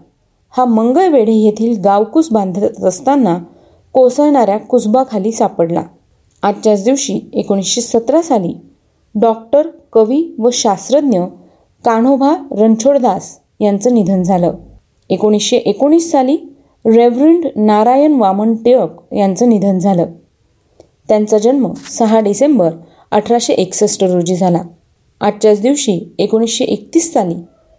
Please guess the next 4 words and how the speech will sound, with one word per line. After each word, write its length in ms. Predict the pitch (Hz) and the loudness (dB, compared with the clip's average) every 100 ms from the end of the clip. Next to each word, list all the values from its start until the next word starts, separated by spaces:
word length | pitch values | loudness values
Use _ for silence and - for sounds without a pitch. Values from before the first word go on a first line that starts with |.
| _ _ | _ _
वर्णपटाद्वारे 920 | 233 294 339 339 240 202 190 208 226 165 - _ - | 0 2 2 2 0 0 0 0 0 -4 -10 _ -2
प्रकाशाच्या 580 | 233 262 269 269 277 | 0 0 0 0 2
मापनासंबंधीच्या 1040 | 277 208 190 202 202 208 196 202 202 202 226 | 0 0 -2 -2 0 0 2 2 0 0 -2
शोधासाठी 800 | - 196 214 285 254 233 180 - | 0 0 0 0 -2 -4 -8 -10